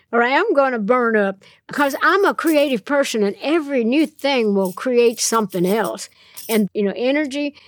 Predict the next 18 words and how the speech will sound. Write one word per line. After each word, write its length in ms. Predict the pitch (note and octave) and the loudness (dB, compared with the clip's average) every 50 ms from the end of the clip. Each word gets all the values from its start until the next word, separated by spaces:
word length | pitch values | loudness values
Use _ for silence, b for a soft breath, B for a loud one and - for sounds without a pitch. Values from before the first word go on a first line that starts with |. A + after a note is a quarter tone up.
| b b b b _ - | b b b b _ -4
uh, 140 | - G#3+ G#3+ | -2 -2 -2
begets 500 | G#3 G#3 C4 C4 A3 C#4 C4+ C4+ - - | 0 0 0 2 4 2 2 2 0 0
energy, 400 | C#4+ D4 D4 C#4+ C#4 A#3+ C#4 C4+ | 0 2 2 0 -2 0 0 0
and 140 | B3+ A#3+ G#3 | 0 0 2
creativity 640 | D4 C#4+ C4+ C#4 C4 - C#4+ C#4+ C#4 C4 B3+ B3 | 4 4 4 4 2 2 2 2 2 2 0 -2
begets, 540 | A#3+ A#3 B3+ A3+ A3 B3+ B3 B3 A#3 G3 - F#3 - _ - | 0 0 0 2 2 2 2 0 -2 -4 -8 -10 -10 _ -8
uh, 80 | G#3 G#3 - | -8 -6 -2
creativity. 840 | - C4+ C4+ B3+ A#3+ B3 G#3 - D#4 E4 D#4+ C4 G#3 F#3+ F#3 b b b b b b | 0 2 4 4 2 2 0 0 0 2 2 2 0 -2 -2 b b b b b b
So 260 | - - - B3 B3 | -2 0 2 2 2
I 200 | - - B3+ C4+ | 2 2 2 2
just 200 | D4 D#4+ - - | 2 0 -2 -2
really 380 | D4 D4 D#4 D4 D4 C#4 C4 B3+ | -2 0 2 2 2 2 2 0
have 360 | - - - - - A#3 - | 0 -2 -4 -6 -6 -6 -4
to, 160 | - B3 A#3 - _ _ _ _ | -2 -2 -2 -4 _ _ _ _
to 100 | - A#3+ | -6 -6
stay 300 | G#3+ - - B3 C4 D#4+ | -6 -2 0 2 2 2
with 260 | E4 C4+ D#4 G4+ A#4 | 2 2 2 0 2
it 200 | B4 - - - | 0 -2 -4 -6